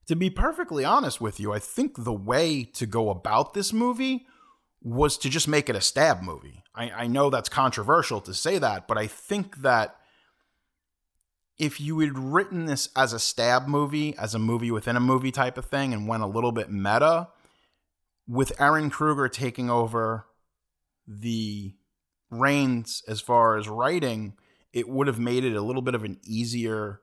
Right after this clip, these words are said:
transition, but unfortunately that doesn't happen.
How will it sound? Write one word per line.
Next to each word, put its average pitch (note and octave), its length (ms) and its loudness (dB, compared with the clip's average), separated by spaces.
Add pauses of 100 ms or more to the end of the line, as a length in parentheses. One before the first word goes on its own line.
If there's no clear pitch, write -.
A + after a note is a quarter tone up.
transition, B2 800 -4 (120)
but C3 120 0
unfortunately C3+ 800 0
that A2 220 -2
doesn't G#2+ 300 -4
happen. B2 500 -4